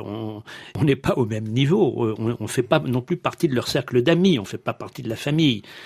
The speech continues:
Euh, on est dans un rôle logistique humble, euh, avec toute une équipe, encore une fois, j'insiste sur ce travail collectif que, qu'est le protocole,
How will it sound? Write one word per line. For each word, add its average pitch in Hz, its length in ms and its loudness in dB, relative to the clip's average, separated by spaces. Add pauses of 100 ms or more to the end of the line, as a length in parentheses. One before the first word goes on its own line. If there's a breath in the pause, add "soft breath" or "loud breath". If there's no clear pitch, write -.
(260 loud breath)
Euh, 113 380 0
on 113 120 2
est 151 120 4
dans 135 200 6
un 127 60 4
rôle 165 300 6 (200)
logistique 120 920 4
humble, 117 440 6 (460 loud breath)
euh, 117 400 6
avec 123 220 4
toute - 180 4
une 180 120 6
équipe, 175 260 6
encore 131 280 2
une 123 80 -2
fois, 147 220 0
j'insiste 127 500 0
sur 120 140 -8
ce - 100 -2
travail 120 360 -2
collectif 123 720 -2
que, 117 560 -4 (180)
qu'est 117 160 2
le 110 240 0
protocole, 165 640 2